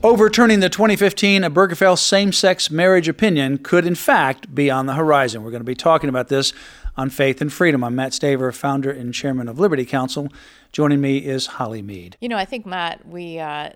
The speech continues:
Speaker 2: in some, some of the, just like some of the other subjects, I think we're kind of leading the way on this messaging and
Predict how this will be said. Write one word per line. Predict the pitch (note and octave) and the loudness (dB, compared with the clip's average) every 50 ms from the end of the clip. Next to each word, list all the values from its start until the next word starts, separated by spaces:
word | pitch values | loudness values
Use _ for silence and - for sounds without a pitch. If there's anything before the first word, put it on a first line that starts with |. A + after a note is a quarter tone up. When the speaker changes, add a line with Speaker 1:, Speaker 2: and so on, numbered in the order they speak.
| _ - - _ _ _ _ | _ -20 -20 _ _ _ _
Speaker 2:
in | - F3+ E3+ | -16 -16 -16
some, | E3+ - - F#3 F3+ F3 | -14 -12 -12 -12 -12 -12
some | - - A3+ | -12 -12 -12
of | G#3+ | -10
the, | F#3+ F#3 - - | -10 -10 -12 -14
just | F3 F3 A#3 - | -18 -16 -10 -10
like | A#3 A3 | -10 -10
some | - - G#3 | -10 -10 -10
of | G3+ | -10
the | F3+ - | -10 -8
other | - F3 G3 G#3 | -8 -6 -6 -8
subjects, | G3 - - D3+ D3 D3+ D3 C#3 - - | -10 -10 -10 -10 -10 -10 -14 -14 -14 -14
I | F3+ | -14
think | A3 G#3+ | -14 -12
we're | A#3+ A3 | -14 -14
kind | G#3+ - A3+ F#3 | -12 -12 -14 -14
of | E3 | -14
leading | E3+ E3 E3 F3 F#3+ G3 G3+ G3 F#3+ | -14 -14 -12 -12 -10 -10 -12 -12 -10
the | F3 E3+ | -10 -10
way | E3 F3 F3 F3 F3 | -8 -6 -6 -6 -6
on | E3+ D#3+ D3+ | -8 -10 -10
this | D#3 D#3 - - | -12 -18 -16 -12
messaging | D#3 D#3 D#3+ - - D3+ C#3+ - D#3 D3 D3 | -10 -10 -10 -10 -12 -18 -16 -16 -16 -16 -16
and | D3 C#3+ | -16 -18